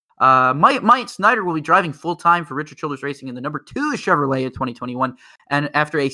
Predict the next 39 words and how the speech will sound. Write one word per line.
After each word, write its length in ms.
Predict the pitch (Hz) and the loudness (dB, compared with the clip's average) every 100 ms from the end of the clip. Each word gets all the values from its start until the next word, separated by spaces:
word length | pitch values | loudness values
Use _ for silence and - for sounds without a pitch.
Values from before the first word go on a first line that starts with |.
| - | -2
an 300 | 139 123 127 | -2 -2 -4
expanded 680 | 139 - - 254 262 247 | -6 -4 2 4 4 0
partnership 600 | - 233 233 170 - 131 - | 0 0 2 -4 -4 -6 -6
with 140 | 131 | -8
TaxSlayer, 640 | - 185 185 - 123 117 - _ _ | -2 -2 -2 -6 -8 -10 -16 _ _
in 120 | 135 | -12
a 40 | - | -8
social 380 | - 214 208 | -4 -4 -4
media 260 | 185 220 190 | -8 -6 -4
post 240 | 190 185 | 0 0
from 240 | - 139 127 | 0 -8 -6
Richard 300 | 151 - 147 | -8 -8 -8
Childress 280 | 185 147 180 | -8 -8 -6
Racing, 280 | 180 - | -8 -6
it 100 | 131 | -10
seems 280 | - 226 240 | -8 -10 -6
that 160 | 170 165 _ _ - | -6 -6 _ _ -4
the 140 | 156 | 0
original 400 | 139 233 226 202 | 0 0 0 0
Louisiana 480 | 143 226 214 214 156 | 0 -2 -2 0 2
Hot 200 | 185 190 | 2 2
Sauce 280 | 185 185 - | 2 2 0
and 160 | 139 135 | -6 -6
Superior 540 | 147 - 185 185 175 | -10 -2 0 0 0
Essex 400 | - 151 156 - | -2 -2 -4 -8
may 120 | 127 | -6
also 200 | 131 131 | -4 -4
be 140 | 123 127 | -8 -10
primary 360 | 123 117 113 | -8 -8 -8
sponsors, 440 | 101 139 135 139 - _ _ _ | -6 -4 -4 -6 -12 _ _ _
which, 360 | 113 123 - - - | -6 -6 -6 -8 -2
uh, 120 | 120 | 0
again, 360 | 120 156 120 | 2 4 4
I'm 140 | 123 120 _ _ _ _ _ - | 2 -4 _ _ _ _ _ -12
pretty 320 | - 254 202 | -2 0 0
sure 260 | 156 160 147 | -2 0 2
are 200 | 120 120 | 4 2
primary 380 | - 135 127 | 0 -2 -2
sponsors 420 | 117 123 123 131 | -4 -4 -6 -8